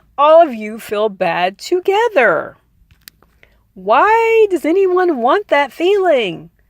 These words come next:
The sharing of misery is miserable. Okay. To mi-, to permit your mind to dwell upon the inferior is to become inferior and to surround yourself with inferior things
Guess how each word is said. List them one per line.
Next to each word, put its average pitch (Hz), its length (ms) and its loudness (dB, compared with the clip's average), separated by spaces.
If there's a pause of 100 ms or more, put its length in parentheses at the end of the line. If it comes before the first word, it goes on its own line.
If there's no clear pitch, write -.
(640)
The 277 100 -10
sharing 330 640 -2
of 294 140 -2
misery 226 840 -4
is 214 440 -4 (320)
miserable. 208 1160 0 (460)
Okay. 185 380 -8 (1080)
To - 120 -8
mi-, 294 240 -2
to 247 360 -10
permit 220 580 -6
your 240 140 -2
mind 254 480 -2
to - 80 -18
dwell 220 340 -2
upon 226 360 -4
the 220 160 -10
inferior 202 960 -4
is 220 140 -6
to - 120 -20
become 254 500 -4
inferior 262 840 -4
and 240 300 -10
to 269 160 -8
surround 269 680 -2
yourself 277 680 -6
with 220 160 -6
inferior 240 580 -2
things 233 560 -10